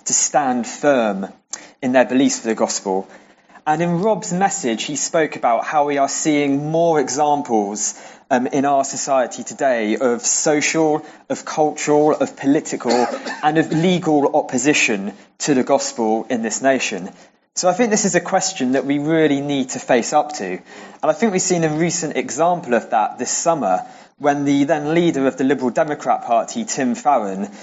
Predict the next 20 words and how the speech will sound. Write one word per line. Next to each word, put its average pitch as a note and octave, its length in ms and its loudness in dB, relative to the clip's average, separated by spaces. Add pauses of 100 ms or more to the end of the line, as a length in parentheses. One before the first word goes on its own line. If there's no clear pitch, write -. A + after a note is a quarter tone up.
(120)
stood - 400 0
down D3 260 2
because - 240 -4
he C3+ 100 -2
said C#3 300 0
he C#3 120 -2
wasn't C3+ 360 0
allowed C3 380 2
to A#2 280 -4 (260)
emotionally C3+ 720 0
hold B2+ 340 0
his A#2+ 220 0
evangelical A#2+ 720 0
faith G#2+ 540 -2 (300)
with B2+ 140 -2
leading C3+ 340 4
a B2+ 40 4
major C3 360 2
political B2 460 -2
party. A2+ 560 -2